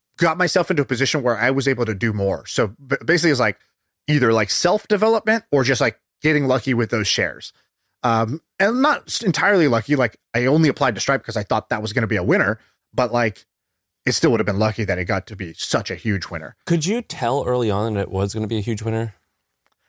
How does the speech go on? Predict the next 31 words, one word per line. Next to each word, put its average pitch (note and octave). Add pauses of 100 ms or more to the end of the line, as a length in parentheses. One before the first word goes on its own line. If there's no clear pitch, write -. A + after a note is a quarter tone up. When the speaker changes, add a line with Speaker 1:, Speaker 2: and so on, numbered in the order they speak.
(100)
Speaker 1:
Yeah, E3+
I F#3
don't C4
know C#4+
why. C3
I C3
think G3 (180)
I B2+
was D#3+
just, D#3+
like, B2+
at B2+
the C3
time A#2+
I A2
was G2+
reading A#2+
a A#2
lot G#2+
of G#2
Paul G#2
Graham G#2+
essays. G#2
I G2
was F#2
looking A#2
at G#2+
Y, G2+ (100)
Y G#2
Combinator G#2+
companies. G2+